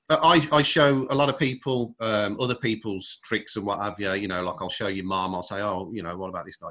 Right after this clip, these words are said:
Yeah. And when he does that fancy flourishing move or what have you, and, and she'll go, "Oh, wow, that was a good card trick." And I, s-, you know, I say, "Well, so when did you think that happened then?" "Oh, well, when he done that fancy move." And that's what people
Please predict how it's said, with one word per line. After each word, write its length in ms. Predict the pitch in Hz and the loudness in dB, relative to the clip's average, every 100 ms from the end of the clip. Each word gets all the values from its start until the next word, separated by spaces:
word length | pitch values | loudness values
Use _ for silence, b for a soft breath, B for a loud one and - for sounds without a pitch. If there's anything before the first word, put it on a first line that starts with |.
| 120 | -6
Yeah. 200 | 117 101 B B B B B - | -4 -4 B B B B B -6
And 120 | 131 | 2
when 100 | 170 | 4
he 80 | 165 | 6
does 200 | 156 - | 4 2
that 140 | 123 - _ | -2 -4 _
fancy 400 | - 170 156 - | -2 0 0 -2
flourishing 640 | - - - 127 123 - 107 | -4 -8 -8 -6 -4 -4 -4
move 240 | 107 98 | -4 -4
or 60 | 101 | -4
what 120 | 92 | -6
have 100 | 98 | -6
you, 140 | 101 98 - _ _ _ _ _ _ _ | -6 -8 -12 _ _ _ _ _ _ _
and, 100 | 113 104 | -10 -6
and 160 | 123 | -4
she'll 140 | - 123 | -2 -2
go, 160 | 110 | -4
"Oh, 120 | - 160 | -2 -2
wow, 240 | 143 147 | 0 0
that 100 | 151 | -2
was 100 | 127 | -6
a 40 | |
good 180 | 135 131 | -8 -8
card 260 | - 135 139 | -6 -4 -6
trick." 240 | - - - | -10 -12 -6
And 100 | 123 | -4
I, 80 | |
s-, 300 | 127 - - - | -4 -6 -10 -10
you 100 | 110 | -10
know, 80 | |
I 40 | 87 | -8
say, 100 | 117 | -8
"Well, 140 | 120 127 | -8 -4
so 180 | - 127 | -2 2
when 180 | 151 160 | 2 2
did 140 | 143 | 0
you 80 | 139 | -2
think 260 | 147 123 | -2 -2
that 160 | - 117 - | -2 -4 -4
happened 420 | 120 - 107 90 | -8 -6 -6 -6
then?" 140 | 95 - | -6 -4
"Oh, 200 | 139 123 | -2 -2
well, 160 | 117 | -2
when 100 | 117 | -2
he 60 | 113 | -4
done 160 | 107 104 | -4 -6
that 160 | 101 | -6
fancy 300 | - 104 - | -8 -8 -8
move." 240 | 104 127 95 b b - | -6 -6 -8 b b -6
And 120 | 143 | -2
that's 160 | 160 - | 0 0
what 140 | 135 - - | -4 -4 -8
people 560 | 147 143 - 104 110 | -6 -6 -6 -6 -6